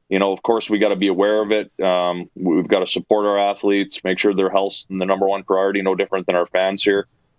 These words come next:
Um, but at the same time, it, it's just gonna be part of our life. It's gonna be part of the, you know, coming to the rink maybe a few minutes earlier to,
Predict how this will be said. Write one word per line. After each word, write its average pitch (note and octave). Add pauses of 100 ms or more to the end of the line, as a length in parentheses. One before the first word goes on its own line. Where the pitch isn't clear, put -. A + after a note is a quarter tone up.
(160)
Um, F2+
but A2+
at A2
the -
same C3+
time, C3
it, A2 (160)
it's A#2
just D#3+
gonna D#3
be C3+
part B2+
of A#2+
our G2+
life. A2
It's F#2
gonna A2
be G#2
part A2
of A2
the, G#2
you G#2+
know, G2+
coming A2+
to A2+
the G#2+
rink A2
maybe A2
a G#2+
few A2+
minutes A2
earlier A2
to, G2+